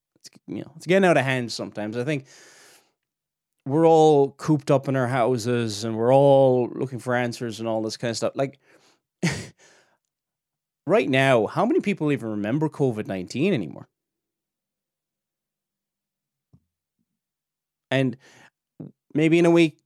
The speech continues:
week or two, we'll be saying, "Hey, you remember that weird thing that happened in Seattle?" Was it Chaz or whatever they call it? Um,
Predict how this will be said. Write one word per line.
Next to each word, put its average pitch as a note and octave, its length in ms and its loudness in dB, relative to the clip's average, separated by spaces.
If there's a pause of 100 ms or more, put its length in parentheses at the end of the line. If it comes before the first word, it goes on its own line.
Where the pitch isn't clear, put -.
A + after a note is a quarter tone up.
(220)
week D3+ 240 -2
or C#3+ 80 0
two, C3+ 540 -2
we'll C#3 200 -2
be C3 160 -2
saying, C3 640 0 (1700)
"Hey, F3+ 180 -6
you C3 180 -4
remember F3 280 -2
that E3 240 2 (220)
weird F3 320 0
thing E3+ 220 0
that C3 100 0
happened C#3+ 320 -2
in B2 100 -2
Seattle?" D#3 640 0 (240)
Was - 100 -20
it - 140 -20
Chaz C#3+ 560 -8
or A2+ 120 -12
whatever C3 300 -10
they C3 80 -12
call C3 300 -6
it? - 220 -10
Um, - 340 -12